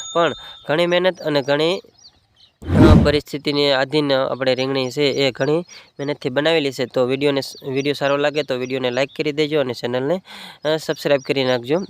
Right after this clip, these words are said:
ત્યાર પછી મિત્રો, આપણે વાત કરવાની છે મહાધન સોય સોય ખાતરની કિંમત શું છે. હાલમાં તો ઘણી શોપની અંદર છે એ પંદરસોથી સત્તરસો રૂપિયાની અંદર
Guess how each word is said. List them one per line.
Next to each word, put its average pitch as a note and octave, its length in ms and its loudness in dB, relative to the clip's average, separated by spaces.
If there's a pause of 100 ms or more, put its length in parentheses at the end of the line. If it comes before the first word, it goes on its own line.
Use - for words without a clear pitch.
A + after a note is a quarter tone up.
(720)
ત્યાર D#3 160 0
પછી D#3+ 200 -6
મિત્રો, D#3 260 -2
આપણે C#3 180 0
વાત C3 160 2
કરવાની B2+ 340 -4
છે B2+ 140 -6
મહાધન A#2+ 460 -2
સોય B2+ 240 -6
સોય B2 200 -6
ખાતરની B2 440 -6
કિંમત C3 400 -6
શું B2+ 120 -6
છે. A#2 160 -10 (420)
હાલમાં D3 300 0
તો C#3+ 480 4
ઘણી C3+ 640 0 (120)
શોપની C3+ 320 -4
અંદર C3+ 220 -4
છે C#3+ 160 -4
એ B2+ 120 0
પંદરસોથી C3+ 580 -4
સત્તરસો C3+ 440 -6
રૂપિયાની C3 380 -2
અંદર B2+ 200 -4